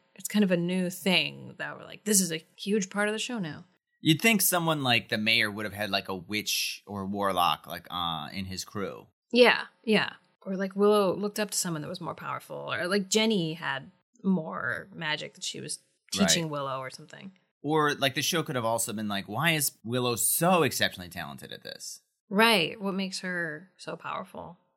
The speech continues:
Speaker 2: Yeah, and I feel like there's ways they could justify it, but, like, they haven't really. They're just like, "Yeah, she's great."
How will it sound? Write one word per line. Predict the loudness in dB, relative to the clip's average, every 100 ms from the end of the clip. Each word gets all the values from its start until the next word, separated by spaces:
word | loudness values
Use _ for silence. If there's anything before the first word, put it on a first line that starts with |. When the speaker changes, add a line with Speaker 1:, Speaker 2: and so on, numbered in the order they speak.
| -4
Speaker 2:
Yeah, | 0 0
and | 0 0
I | 2
feel | 2 2
like | 0
there's | -2 0
ways | 2 2
they | -2
could | -2
justify | 2 2 2 -4 -2
it, | -2 -4
but, | -6 -4
like, | -6 -2 0
they |
haven't | 2 2 0 -2
really. | -2 -2
They're | -4
just | -6
like, | -2
"Yeah, | 2 2
she's | 2 2
great." | 6 6 6